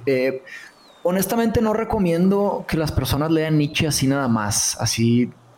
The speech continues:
tomen un libro y lo lean, porque se puede muy rápidamente malinterpretar y muy rápidamente, eh, como el mismo Nietzsche lo dice, te,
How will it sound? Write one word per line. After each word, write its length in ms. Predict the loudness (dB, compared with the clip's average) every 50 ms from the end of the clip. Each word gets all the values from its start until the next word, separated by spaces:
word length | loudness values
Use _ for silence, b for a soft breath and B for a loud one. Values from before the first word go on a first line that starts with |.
| _ -6
tomen 220 | -4 -2 0 0
un 80 | 0 0
libro 180 | 2 0 0 0
y 20 |
lo 140 | 0 0 0
lean, 320 | -2 -2 -2 -4 -4 -4 -4
porque 460 | -4 -4 -2 -2 -2 -2 -2 -2 B B B B B B B B B B B B _ _ _ _ _ _ _ _ _ _ -6
se 180 | -4 -2 -2
puede 720 | -2 -2 -4 -2 0 2 2 2 2 2 0 -2 -6 -8 -10 -2 2
muy 340 | 2 4 4 4 4 2 2
rápidamente 840 | 0 0 -2 -2 -2 0 0 0 0 0 0 0 -2 -2 0 0
malinterpretar 1200 | 0 0 2 2 0 0 0 -2 -4 -4 -6 -6 -8 -6 -4 -4 -4 -2 -2 -4 -4 -6 -8 -10 B B B B B B -18 -6 0
y 120 | 2 2 4
muy 240 | 4 2 2 2
rápidamente, 1400 | 0 0 -2 -2 -2 0 0 0 0 0 0 0 0 0 0 0 0 0 0 0 0 0 -2 -2 -2 -2 -2 -2 -2 -2
eh, 60 | -2
como 220 | -2 0 0 0 0
el 80 | 0
mismo 260 | 0 2 2 2 2
Nietzsche 240 | 2 2 0 0 0
lo 80 | 0 2
dice, 380 | 2 0 0 0 -2 -2 -4
te, 540 | -4 -6 -6 -4 -2 -2 -2 -2 -4 -8 -12